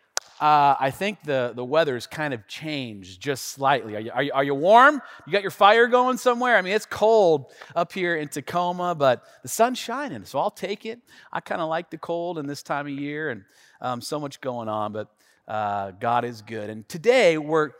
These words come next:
uh, coming to the end of this series of talks that we've been in, uh, entitled Stranger Stories. We've just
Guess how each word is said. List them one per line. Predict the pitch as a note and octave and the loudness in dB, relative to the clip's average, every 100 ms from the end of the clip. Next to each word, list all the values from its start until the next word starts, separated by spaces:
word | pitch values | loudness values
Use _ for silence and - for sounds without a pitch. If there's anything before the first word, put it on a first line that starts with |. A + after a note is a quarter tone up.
| _ _ _ - | _ _ _ -10
uh, | C#3 C3+ B2 - _ _ _ _ _ _ _ _ _ | -6 -4 -4 -6 _ _ _ _ _ _ _ _ _
coming | G3+ A#3+ B3+ | -2 -2 -2
to | - A#3 | -6 -8
the | F#3+ - | -8 -6
end | G3 G3+ C#3+ A2+ A2+ | -2 -2 -2 -4 -10
of | - D3+ C#3 | -4 -6 -4
this | D3+ D3+ - - - | -6 -6 -6 -12 -14
series | - - - G#3+ G#3 G3+ F3+ D#3 C#3 - - _ _ _ _ | -14 -12 -10 -6 -4 -4 -6 -8 -8 -12 -14 _ _ _ _
of | F3 E3 D3 B2+ | 4 6 2 -2
talks | - - F3+ D#3+ B2 - - - | -12 0 2 2 0 -10 -16 -8
that | D3+ C3+ C#3 | -2 -2 -4
we've | C3+ C3 A#2 | -8 -8 -8
been | A2+ C#3+ D3 | -6 -4 -4
in, | B2 A2 G#2+ - _ _ _ - | -8 -12 -14 -18 _ _ _ -8
uh, | C3 B2+ | -4 -4
entitled | C3 B2 C#3+ C3+ B2 | -4 -4 0 0 -2
Stranger | - - D3+ D3+ C3+ A#2+ | -8 -8 -6 -6 -8 -10
Stories. | - - D3 C#3+ B2 G#2 A#2+ | -10 -8 -6 -4 -4 -8 -10
We've | C#3+ | -8
just | D3 - | -10 -12